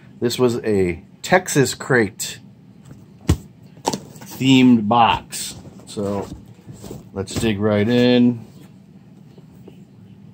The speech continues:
All right. This is a, not a bad shirt.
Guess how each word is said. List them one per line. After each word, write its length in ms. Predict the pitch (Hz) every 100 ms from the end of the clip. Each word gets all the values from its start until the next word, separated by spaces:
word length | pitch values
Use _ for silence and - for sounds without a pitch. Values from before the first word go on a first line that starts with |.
| - - - - - - -
All 280 | 135 185 151
right. 420 | 117 135 180 202 - - - - -
This 180 | 143 147
is 100 | 135
a, 380 | 139 131 120 - - - - - - - - - - - - - - - - - - - - - - - - - - - - - - - - - 101 98 - - _ - - - - - - - - - - - - - - -
not 240 | 202 - -
a 80 | 107
bad 800 | 85 - - - - 82 104 104
shirt. 580 | - - 139 160 -